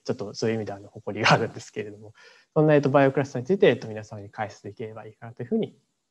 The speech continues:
考えております。えー、本日の目的と目標です。えっと、乾燥地におけるバイオクラストの、まあ、どういったものなのか、概念と有用性、どういうふうに便利なのかということを理解して、まあ、あのー、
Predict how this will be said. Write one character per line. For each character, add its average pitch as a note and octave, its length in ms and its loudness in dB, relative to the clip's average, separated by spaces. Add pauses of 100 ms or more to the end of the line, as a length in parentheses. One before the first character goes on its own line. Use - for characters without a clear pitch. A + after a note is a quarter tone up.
考 G2+ 160 -16
え G2 60 -16
て - 140 -2
お E3+ 200 -6
り - 160 -20
ま - 100 -20
す。 - 380 -20 (1000)
え B2 100 4
ー、 B2+ 60 2
本 C#3+ 140 4
日 C3 180 4
の A2 100 -2
目 G#2+ 220 -8
的 C3 180 -6
と C#3 100 -4
目 B2 160 -4
標 C3 200 -8
で C3+ 80 -2
す。 - 240 -4 (300)
え A#2 100 -4
っ - 20 -8
と、 A2 360 -12
乾 D3 240 0
燥 F3+ 280 -4
地 E3 180 -2
に C#3+ 80 6
お C#3 80 4
け F#3 160 6
る C#3 200 2
バ B2+ 180 4
イ B2+ 100 4
オ A#2+ 60 -2
ク B2+ 100 -4
ラ B2+ 140 2
ス - 100 -14
ト A#2 60 -6
の、 B2+ 180 0
ま B2 120 -2
あ、 - 40 -16 (200)
ど B2 120 6
う A#2+ 80 8
い A#2 40 4
っ - 20 0
た G#2+ 160 -4
も A#2+ 160 -2
の C#3+ 80 2
な B2+ 60 2
の A#2+ 100 -2
か、 A#2+ 260 -4
概 B2 220 4
念 A2+ 220 -4
と C#3+ 280 -2 (200)
有 A#2 160 4
用 A#2+ 180 2
性、 B2+ 260 -8 (160)
ど C3+ 100 8
う C3+ 40 10
い C3 40 12
う - 20 8
ふ B2+ 80 2
う C3+ 40 6
に A2 140 0
便 B2+ 160 6
利 A#2+ 80 0
な A#2 60 -2
の A#2 100 -10
か A#2+ 120 -14
と - 120 -10
い C3 40 -2
う B2+ 40 -10
こ E3+ 100 -6
と B3 120 2
を B2 80 0
理 A#2 120 -4
解 A#2 220 -6
し - 60 -12
て、 E3 200 -2 (300)
ま - 340 0
あ、 A#2 100 2
あ A2+ 40 4
の A2+ 540 0
ー、 - 40 -20